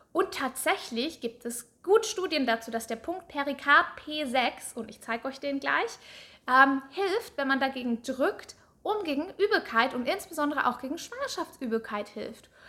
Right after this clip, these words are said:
Ich verstehe nicht, wie es funktioniert. Das verstehe ich bei Akupunktur nicht und bei Akupressur. Aber wenn es wissenschaftliche Studien dazu gibt, dann akzeptiere ich's.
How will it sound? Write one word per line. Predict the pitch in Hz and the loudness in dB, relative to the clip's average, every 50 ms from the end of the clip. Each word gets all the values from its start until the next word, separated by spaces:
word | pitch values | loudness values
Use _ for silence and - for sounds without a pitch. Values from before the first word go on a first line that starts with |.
| - - - - - _ _ _ _ _ _ _ _ - | -20 -20 -20 -20 -20 _ _ _ _ _ _ _ _ -4
Ich | 339 - - | -4 -4 0
verstehe | - 294 285 - 330 349 370 | -2 -2 0 2 2 2 2
nicht, | 359 349 294 - 277 | 2 0 -4 -2 -2
wie | 269 262 | -2 -2
es | 254 | -2
funktioniert. | - 262 247 240 - - 226 220 208 - - - - _ - | -2 -4 -4 -4 -4 -4 -4 -4 -4 -6 -10 -14 -20 _ -6
Das | - 277 - - | -6 -6 -2 -2
verstehe | 285 277 285 - 285 285 | -2 -2 -2 0 -2 -2
ich | 277 - | -2 0
bei | - - | -2 0
Akupunktur | - 254 247 - - - 359 359 339 - 349 330 | 2 2 0 -2 -6 -8 -8 -8 -8 -6 -6 -4
nicht | 311 311 285 - | -4 -4 -6 -6
und | - 269 254 | -8 -6 -2
bei | 262 | 0
Akupressur. | 247 - 247 - 233 226 - - 220 - - - - - - _ _ _ - | 0 0 0 -2 -6 -8 -8 -14 -16 -16 -14 -14 -14 -14 -14 _ _ _ 8
Aber | 269 277 277 269 | 8 8 8 8
wenn | 269 262 254 | 2 4 2
es | 254 254 | 2 0
wissenschaftliche | 320 392 381 392 370 359 339 - - 285 285 277 | 0 -2 -2 -2 -4 -6 -6 -6 -8 -8 -8 -6
Studien | - - 392 415 392 311 262 | -2 0 0 0 0 0 0
dazu | 247 262 254 - 233 | 0 0 -2 -2 -4
gibt, | 226 240 240 - - _ _ _ _ _ - | -4 -4 -6 -6 -16 _ _ _ _ _ -2
dann | - 240 247 | -2 0 6
akzeptiere | 262 - 277 - - - 269 - - - 269 277 220 - | 8 6 6 6 2 -8 -8 -8 -6 -2 -2 0 0 -2
ich's. | - - - - - - | -6 -8 -16 -20 -20 -20